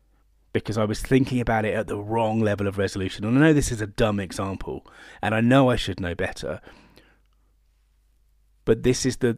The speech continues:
the level that is so often missing. We're right in the weeds. We're right at that kind of,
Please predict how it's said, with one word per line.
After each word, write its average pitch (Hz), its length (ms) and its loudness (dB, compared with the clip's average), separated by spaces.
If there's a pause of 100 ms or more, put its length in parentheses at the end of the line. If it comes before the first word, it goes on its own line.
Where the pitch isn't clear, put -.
the 110 80 0
level 110 440 2
that 101 100 -2
is 107 100 -6
so 110 300 -2
often 101 280 -4
missing. 95 460 -6 (960)
We're 95 160 0
right 113 360 4
in 110 100 0
the 101 100 0
weeds. 92 460 -2
We're 90 160 -2
right 110 320 0
at 110 100 -8
that - 240 -4
kind 101 180 -4
of, 95 200 -8